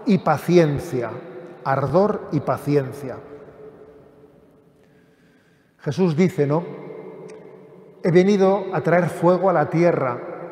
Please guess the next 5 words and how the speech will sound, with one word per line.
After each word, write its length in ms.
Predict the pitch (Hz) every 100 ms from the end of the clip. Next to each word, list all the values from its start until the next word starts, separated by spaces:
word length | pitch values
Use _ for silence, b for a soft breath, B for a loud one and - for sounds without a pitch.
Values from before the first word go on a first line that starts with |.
| - - -
y 140 | 139 156
ojalá 400 | 190 185 196 185
estuviera 540 | - - 151 175 165
ya 280 | 143 160 185
ardiendo". 760 | 143 143 127 156 151 135 120